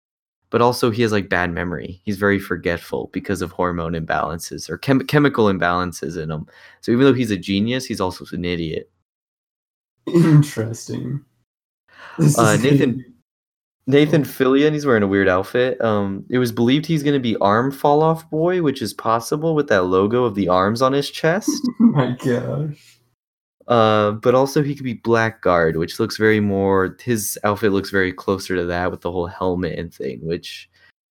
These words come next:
Speaker 1: again, it's just another character. I don't have much to say about it. Uh, we see Jai Courtney as Captain Boomerang again. He looks sick.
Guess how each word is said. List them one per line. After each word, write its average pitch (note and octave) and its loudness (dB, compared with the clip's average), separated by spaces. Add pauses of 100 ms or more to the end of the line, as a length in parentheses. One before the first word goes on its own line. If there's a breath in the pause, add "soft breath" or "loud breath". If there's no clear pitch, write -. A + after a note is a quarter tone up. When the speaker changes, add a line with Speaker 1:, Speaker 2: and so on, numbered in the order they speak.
Speaker 1:
again, A#2 -4
it's A2+ -8
just - -14
another F2+ 0
character. D#2+ -2
I - 0
don't G2 -2
have F#2 -2
much F2 -6
to F#2 -4
say F#2 0
about A2 0
it. A#2+ -4 (600 soft breath)
Uh, G#2+ 2
we B2+ 0
see G3+ 2
Jai D#3 4
Courtney D#3+ 2
as A#2+ 0
Captain C3+ 0
Boomerang G#2+ 2
again. F#2 -2
He B2+ -2
looks C#3 0
sick. - -4